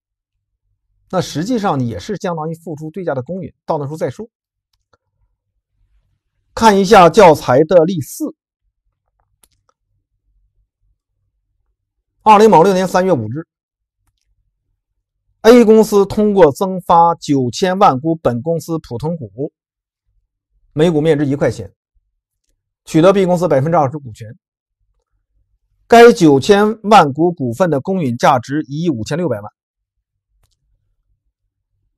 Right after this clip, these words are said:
那这个呢，有时可能是发行股数，然后再告诉每股市价。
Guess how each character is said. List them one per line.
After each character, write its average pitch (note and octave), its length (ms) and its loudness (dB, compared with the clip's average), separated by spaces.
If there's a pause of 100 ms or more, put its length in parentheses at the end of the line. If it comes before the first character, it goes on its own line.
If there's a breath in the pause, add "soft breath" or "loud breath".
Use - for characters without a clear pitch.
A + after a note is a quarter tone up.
(160)
那 F#3 240 2
这 G#3+ 240 2
个 D#3+ 140 4
呢， C#3+ 440 -2 (1700)
有 E3 260 6
时 G3 400 4 (120)
可 D3 260 2
能 D#3+ 240 -2
是 D3 300 -6
发 F#3 280 0
行 F3+ 220 -10
股 A2 220 -18
数， D#3 260 -10 (380)
然 D3 120 0
后 E3+ 140 2
再 D#3+ 140 0
告 D#3+ 240 2
诉 D3+ 100 -6
每 C3 220 -4
股 A2+ 100 -10
市 C#3+ 160 -14
价。 E3 100 -12